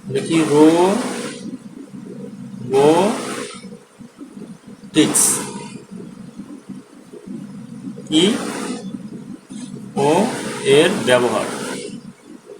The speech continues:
আচ্ছা, তাহলে রোবট শব্দটি কি? রোবট, আর ও বি ও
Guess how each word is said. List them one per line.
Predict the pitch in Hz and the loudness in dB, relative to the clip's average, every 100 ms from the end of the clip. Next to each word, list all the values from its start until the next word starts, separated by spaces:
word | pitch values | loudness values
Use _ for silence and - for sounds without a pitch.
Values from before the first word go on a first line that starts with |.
| - - - - - - - - - - - | -14 -14 -12 -12 -12 -12 -14 -14 -16 -16 -6
আচ্ছা, | - - - - - - - - - - - - - - - - - - - - - - - - - - - - - - - - - - - - - - - - - - | -4 -4 -4 -6 -8 -10 -14 -14 -16 -20 -20 -20 -16 -16 -14 -14 -14 -14 -16 -18 -16 -16 -18 -18 -16 -16 -16 -16 -18 -20 -20 -18 -12 -12 -12 -14 -14 -12 -12 -14 -14 -6
তাহলে | 160 170 147 139 143 | 0 4 4 4 6
রোবট | 175 185 202 - | 8 8 6 4
শব্দটি | 202 185 190 - 208 190 - | 2 4 2 4 4 4 4
কি? | 196 226 - - - - - - - | 4 4 0 -6 -8 -10 -14 -16 2
রোবট, | 147 180 165 110 - - - - - - - - - - - - - - - | 6 8 6 4 0 -4 -6 -8 -8 -8 -10 -14 -14 -16 -16 -16 -16 -14 -4
আর | 135 139 151 180 190 - | 4 8 8 6 2 0
ও | 147 151 175 196 131 | 4 4 4 0 0
বি | 139 147 165 160 | 0 2 2 0
ও | 151 | 2